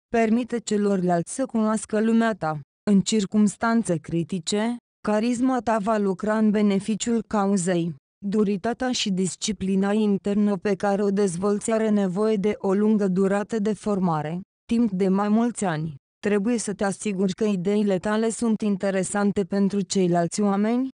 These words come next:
numai atunci vei putea lua asupra ta întreaga sarcină de responsabilitate pentru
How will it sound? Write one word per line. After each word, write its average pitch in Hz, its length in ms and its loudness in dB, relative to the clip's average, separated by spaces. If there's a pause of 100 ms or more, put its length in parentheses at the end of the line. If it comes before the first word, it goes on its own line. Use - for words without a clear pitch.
(180)
numai 226 380 4
atunci 220 420 0
vei 196 240 -2
putea 190 360 0
lua 208 240 0
asupra 196 480 -2
ta 226 140 -2
întreaga 233 480 0
sarcină 202 640 0
de 190 140 0
responsabilitate 202 1300 -2
pentru 202 420 0